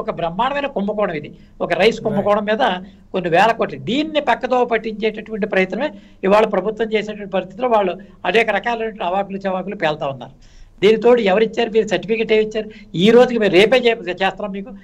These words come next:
Speaker 1: రేపు మీకు అన్ని దాదాపు ఇరవై ఆరు జిల్లాల్లో కలెక్టరేట్ల దగ్గర రేపు భారతీయ జనతా పార్టీ ఎందుకు ఈ ఉద్యమం చేపడుతుంది? కేంద్ర ప్రభుత్వం మంత్రి గారు ఇస్తే, మన కేంద్ర మంత్రి గారితో, సోమప్రకాష్ గారితో నేను కాకినాడ టూర్ చేశాం.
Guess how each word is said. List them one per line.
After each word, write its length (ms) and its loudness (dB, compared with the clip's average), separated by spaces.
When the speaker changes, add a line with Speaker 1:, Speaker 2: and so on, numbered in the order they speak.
Speaker 1:
రేపు 260 2
మీకు 120 -2
అన్ని 160 -2
దాదాపు 360 0
ఇరవై 400 -4
ఆరు 300 -2
జిల్లాల్లో 400 -2
కలెక్టరేట్ల 500 -4
దగ్గర 240 -4
రేపు 120 -6
భారతీయ 320 -2
జనతా 260 -4
పార్టీ 300 -6
ఎందుకు 200 -2
ఈ 60 0
ఉద్యమం 420 2
చేపడుతుంది? 460 0
కేంద్ర 280 2
ప్రభుత్వం 520 -2
మంత్రి 260 -2
గారు 160 2
ఇస్తే, 160 0
మన 160 0
కేంద్ర 380 2
మంత్రి 200 -2
గారితో, 200 2
సోమప్రకాష్ 500 -2
గారితో 200 -2
నేను 140 4
కాకినాడ 540 2
టూర్ 200 -4
చేశాం. 280 -4